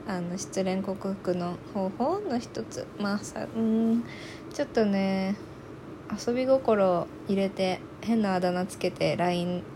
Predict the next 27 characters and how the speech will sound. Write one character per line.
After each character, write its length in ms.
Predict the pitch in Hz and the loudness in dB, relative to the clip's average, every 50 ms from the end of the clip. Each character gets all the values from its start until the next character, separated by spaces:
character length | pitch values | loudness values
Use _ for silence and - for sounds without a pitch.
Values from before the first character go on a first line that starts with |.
| - - - - - - - - - - - - - 214 | -14 -14 -14 -14 -14 -14 -14 -14 -14 -14 -14 -8 -4 -2
の 120 | 196 185 | 0 0
名 160 | 185 185 185 | 0 0 0
前 240 | 185 185 180 180 180 | 0 0 2 2 0
を 60 | 180 175 | 0 0
変 200 | - 196 180 180 | 2 4 4 6
え 40 | 180 | 6
る 220 | 180 185 185 180 180 - - - - - - | 6 6 4 4 2 -2 -8 -14 -14 -6 -4
の 100 | - 180 | -2 0
は 120 | 160 160 156 | 0 0 0
ね、 200 | 160 156 151 156 | 0 -2 -2 -4
結 180 | - - - - | -4 -6 -6 -4
構 140 | - 160 160 | -2 0 0
い 80 | 160 | 0
い 40 | 156 | 0
と 140 | 156 - 151 | -2 -4 -4
思 180 | 147 156 156 | -4 -2 -2
い 60 | 151 151 | -2 -2
ま 140 | 156 147 | -2 -4
す 140 | - - - | -4 -4 -4
よ。 100 | 131 147 | -6 -6
さ 140 | - - - | -6 -6 -6
っ 20 | |
き 180 | - - - 175 | -8 -8 -8 -8
紹 240 | - - - - - | -8 -6 -8 -8 -8
介 220 | - - - - | -6 -6 -6 -6
し 80 | - - | -6 -6
た。 200 | - - - | -4 -6 -6